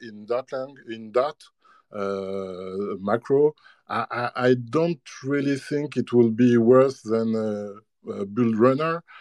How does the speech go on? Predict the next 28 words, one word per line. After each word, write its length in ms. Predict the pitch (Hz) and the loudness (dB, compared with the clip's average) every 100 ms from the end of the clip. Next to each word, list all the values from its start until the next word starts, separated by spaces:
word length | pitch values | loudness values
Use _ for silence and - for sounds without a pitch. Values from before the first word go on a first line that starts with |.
| - - | -20 -6
and 420 | 107 110 110 113 107 | -2 0 0 0 -2
maybe 680 | 104 107 113 110 117 123 117 | 0 2 2 2 2 4 4
it 160 | - | 2
will 340 | 110 110 110 113 | 2 2 2 -2
help, 500 | - 120 123 123 110 | -2 4 4 4 0
uh, 360 | 101 104 101 - - - - - | 0 0 -4 -8 -18 -20 -20 0
to 100 | 120 | 6
have 220 | 110 110 | 6 6
a, 140 | 107 107 - | 2 -2 -2
a, 160 | 101 104 104 | -4 -4 -8
a 20 | |
goo-, 240 | 98 117 123 | -8 -6 -4
a, 240 | 107 104 | -4 -2
a 20 | 104 | 2
better 400 | 117 123 127 120 | 4 6 8 6
experience, 840 | 117 - 120 113 131 160 - - - | 2 -4 -2 0 -2 -8 -14 -20 -8
uh, 500 | 107 104 107 101 101 98 - - - _ | -6 -4 -4 -4 -6 -10 -20 -20 -20 _
to 100 | - | -6
replace, 640 | 107 107 - 113 117 117 - | -4 -4 2 6 6 4 2
uh, 560 | 101 101 101 98 95 - | 4 4 2 0 -2 -2
a 40 | |
lot 280 | 107 104 110 | -2 -2 -2
of 180 | 107 - | -4 0
package 520 | 110 107 117 107 101 | -2 2 0 0 -2
based 260 | 98 107 101 | 0 0 0
on 400 | 101 98 101 98 95 | -2 -2 -4 -4 -2
Build 240 | 113 117 | 0 2
Runner. 440 | 107 117 131 170 | 2 4 2 0